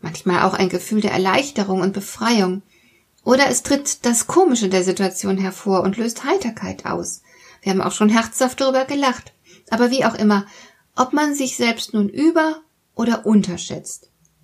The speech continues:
In jedem Fall ist es ratsam, die eigene Überzeugung zu hinterfragen. Tust du das manchmal? Holst du dir beispielsweise hin und wieder Feedback ein?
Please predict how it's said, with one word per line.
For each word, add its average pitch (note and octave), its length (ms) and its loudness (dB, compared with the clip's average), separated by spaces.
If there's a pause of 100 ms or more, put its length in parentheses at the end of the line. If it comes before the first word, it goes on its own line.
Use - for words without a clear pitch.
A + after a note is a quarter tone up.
(140)
In G#3 140 4
jedem B3+ 340 2
Fall G3 240 -6
ist - 160 -10
es G3+ 160 -10
ratsam, G#3 640 0 (320)
die - 160 -6
eigene A3+ 340 2
Überzeugung G3 680 0
zu - 120 -8
hinterfragen. F#3 800 -6 (800)
Tust E4+ 320 0
du F4+ 40 2
das F#3+ 220 -4
manchmal? F#3+ 560 -10 (760)
Holst E4 300 2
du E4 60 2
dir D4+ 180 2
beispielsweise A#3+ 840 0
hin A#3+ 180 4
und A#3 140 2
wieder A3 260 0
Feedback G#3+ 540 -2
ein? F3+ 340 -10